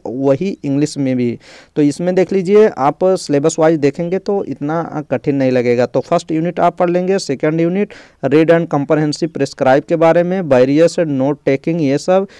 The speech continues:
स्पोकन इंग्लिश के बारे में थोड़ा पढ़ेंगे, और लिसनिंग कॉम्प्रिहेंशन के बारे में। तो ये सब एडिशनल, अभी एडिशनल सब सब्जेक्ट हैं, तो ये भी आपको पढ़ने पड़ेंगे। और नेक्स्ट जो आप पढ़ेंगे कंप्यूटर के बारे में, तो नेक्स्ट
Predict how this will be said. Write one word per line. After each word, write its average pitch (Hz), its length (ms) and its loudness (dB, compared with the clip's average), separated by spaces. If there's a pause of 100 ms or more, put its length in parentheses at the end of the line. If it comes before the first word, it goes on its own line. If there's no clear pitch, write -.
(180)
स्पोकन 190 480 -4
इंग्लिश 143 380 0
के 165 120 0
बारे 165 280 2
में 175 160 0
थोड़ा 175 260 2
पढ़ेंगे, 180 460 -2
और 131 320 2
लिसनिंग 160 540 -2
कॉम्प्रिहेंशन 143 720 -4
के 160 140 -6
बारे 165 260 0
में। 240 140 -2
तो 269 120 -8
ये 165 260 0
सब 190 280 -4
एडिशनल, 147 480 -4 (400)
अभी 170 480 2 (160)
एडिशनल 139 560 -2
सब 160 220 -4
सब्जेक्ट 135 500 -6
हैं, 226 100 -2
तो 285 160 -8
ये 135 220 0
भी 165 260 -2 (100)
आपको - 300 -2
पढ़ने 135 300 -2
पड़ेंगे। 127 340 -2
और 131 140 2
नेक्स्ट 165 400 -4
जो 175 140 -4
आप 143 280 -2
पढ़ेंगे 180 280 -2
कंप्यूटर 139 480 -2
के 135 120 -4
बारे 113 260 0
में, 107 160 -8 (360)
तो 135 80 0
नेक्स्ट 175 680 -2